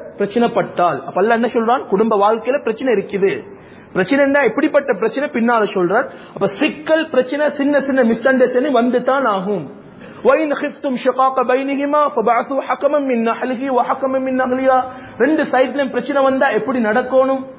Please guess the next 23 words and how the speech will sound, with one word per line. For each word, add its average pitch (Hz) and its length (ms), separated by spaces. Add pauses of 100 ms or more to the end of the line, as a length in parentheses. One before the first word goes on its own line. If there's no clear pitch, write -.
(440)
"வஇன் 294 300
இம்ராத்துன் 277 420 (100)
ஹாஃபத் 247 400
மின் 254 220
பஅலிஹா 240 640
நுஷூதன் 269 480
அவ் 226 200
இஅராதன்", 269 640 (400)
குடும்ப 254 460
வாழ்க்கையில 269 520 (260)
மனைவி 254 420
பிரச்சனை 269 360
வரும் 269 180
என்று 254 180
பயந்தா 269 640
என்ன 262 200
செய்யணும்? 262 520 (380)
அப்ப - 140
குடும்ப 320 460
லைஃப்ல 240 720
சிக்கல், - 680
பிரச்சனை 247 400
வரும், 190 320